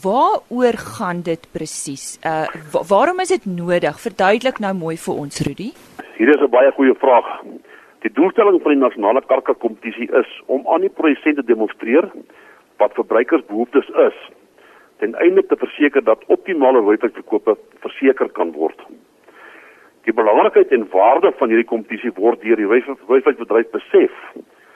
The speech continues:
Speaker 2: omdat kwaliteit wêreldwyd 'n vereiste is en gevolglik inslot met die doelstellings van die nasionale karkaskompetisie, naamlik om aan die produsente te demonstreer hoe om karkasse te produseer ooreenkomstig markspesifikasies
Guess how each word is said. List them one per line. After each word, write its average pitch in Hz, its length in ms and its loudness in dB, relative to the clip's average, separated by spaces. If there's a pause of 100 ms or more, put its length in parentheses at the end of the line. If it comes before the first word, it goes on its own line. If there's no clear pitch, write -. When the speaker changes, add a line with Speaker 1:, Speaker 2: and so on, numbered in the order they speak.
(340)
Speaker 2:
omdat 185 360 0
kwaliteit 151 580 0
wêreldwyd 104 640 2 (220)
'n - 100 -6
vereiste 117 440 0
is - 420 -2
en 90 100 -8
gevolglik 170 640 -4
inslot - 540 -2 (640)
met 110 140 -2
die 156 120 2
doelstellings 147 580 2
van 156 140 2
die 180 80 0
nasionale 110 380 2
karkaskompetisie, 104 800 -4
naamlik 110 480 -2
om 104 100 -6
aan 101 100 -2
die 101 80 -12
produsente 131 420 0
te 139 120 -10
demonstreer 101 540 -2 (480)
hoe 359 240 0
om 339 100 -4
karkasse 135 440 0
te - 80 -18
produseer 110 600 0 (480)
ooreenkomstig 143 680 0
markspesifikasies 156 1080 -2